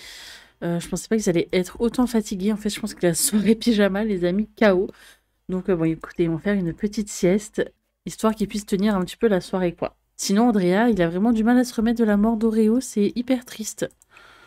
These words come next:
J'espère quand même qu'il va réussir à, à aller mieux, hein. Alors, commencez à trier le courrier indésirable. Vas-y, fais ça. Puis après, on va prendre le courrier. C'est quoi le courrier indésirable ? J'ai jamais vu ça. Il y a toujours des nouveaux trucs dans ce jeu, euh, je comprends pas.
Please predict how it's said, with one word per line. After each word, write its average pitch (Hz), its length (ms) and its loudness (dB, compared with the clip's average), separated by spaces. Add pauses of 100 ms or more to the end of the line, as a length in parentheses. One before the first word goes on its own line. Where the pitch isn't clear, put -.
(600)
J'espère 240 300 -2
quand 214 80 0
même 226 140 2
qu'il 202 140 -2
va 180 120 4
réussir 185 440 0
à, 170 320 0 (880)
à 185 100 -2
aller 170 220 0
mieux, 233 220 2
hein. 208 140 -2 (720)
Alors, 214 240 0
commencez 247 300 0
à 285 40 -4
trier - 280 0
le 214 100 2
courrier 208 380 0
indésirable. 202 760 0
Vas-y, 190 360 -2
fais 208 160 -2
ça. 202 280 -4 (520)
Puis - 140 -20
après, 208 180 -4
on - 20 2
va 170 120 2
prendre 233 220 0
le 233 80 2
courrier. 214 440 0 (640)
C'est - 220 -14
quoi 254 140 0
le 202 80 2
courrier 185 380 0
indésirable ? 175 800 -2
J'ai 156 140 -4
jamais 151 240 -4
vu 151 120 -8
ça. 277 280 -2 (720)
Il 196 80 -2
y - 20 -4
a - 20 -12
toujours 349 200 2
des 247 100 4
nouveaux 214 220 2
trucs 254 220 -2
dans 214 140 4
ce 208 180 0
jeu, 226 340 2
euh, 170 80 2
je - 120 -8
comprends 208 300 -2
pas. 202 200 0